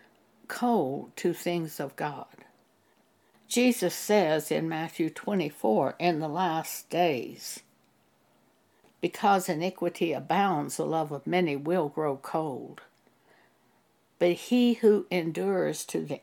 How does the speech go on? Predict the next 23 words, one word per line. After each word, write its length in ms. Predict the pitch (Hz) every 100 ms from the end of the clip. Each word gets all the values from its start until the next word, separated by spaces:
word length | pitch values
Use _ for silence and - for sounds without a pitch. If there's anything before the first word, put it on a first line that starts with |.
| -
end, 520 | 202 180 135 135 123
the 100 | 143
same 520 | - 190 190 143 127
shall 520 | - - 170 151 143 - - _
be 260 | 160 151 135
saved." 720 | - - 185 156 127 - - _ - _ _ _ _ _ _ _ _ _ _ -
When 440 | 269 294 294 262
we 260 | 226 226 220
feel 720 | - - 269 269 202 170 - -
ourselves 720 | 180 175 - - 196 156 -
slipping, 640 | - 180 165 - - - - _ _ _ _ _
when 220 | 233 247
we 160 | 247 226
feel 760 | - 277 269 196 160 165 156
that 180 | 175 180
we're 120 | 190
no 140 | 185 196
longer 400 | 202 196 170 160
as 180 | 160 -
interested 680 | 208 214 208 147 - - 143 - -
as 300 | 165 143 -
we 160 | 165
were 520 | 151 156 175 127 -